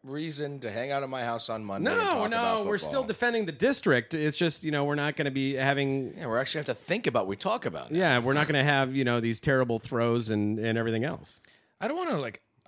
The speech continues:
Speaker 3: split hairs too much here. They do say regular season games. Like, are they trying to leave the door open here to a playoff scenario like I'm talking about? I mean, if they're pla-, if they're paying the players anyway and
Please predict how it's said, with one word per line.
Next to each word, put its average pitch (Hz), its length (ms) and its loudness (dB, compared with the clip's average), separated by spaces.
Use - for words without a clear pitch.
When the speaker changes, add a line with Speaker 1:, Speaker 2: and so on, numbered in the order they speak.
Speaker 3:
split - 400 -8
hairs 127 320 -4
too - 120 -14
much 110 220 -8
here. 98 100 -12
They 92 120 -12
do 151 100 -8
say 180 200 -8
regular 107 540 -10
season 95 300 -16
games. 85 300 -18
Like, 92 120 -16
are 104 60 -10
they 127 120 -4
trying 135 200 -6
to 127 60 -6
leave 127 160 -4
the 117 80 -10
door 110 200 -6
open 107 220 -10
here 117 260 -10
to 110 180 -8
a 104 160 -6
playoff 110 300 -8
scenario 117 400 -6
like 104 160 -8
I'm 110 120 -10
talking 113 280 -10
about? 135 240 -12
I 127 40 -12
mean, 127 120 0
if 120 80 -4
they're 190 100 0
pla-, 214 240 -4
if 151 140 0
they're 196 120 4
paying 214 280 2
the 202 60 -2
players 175 300 2
anyway 117 600 0
and 107 680 -2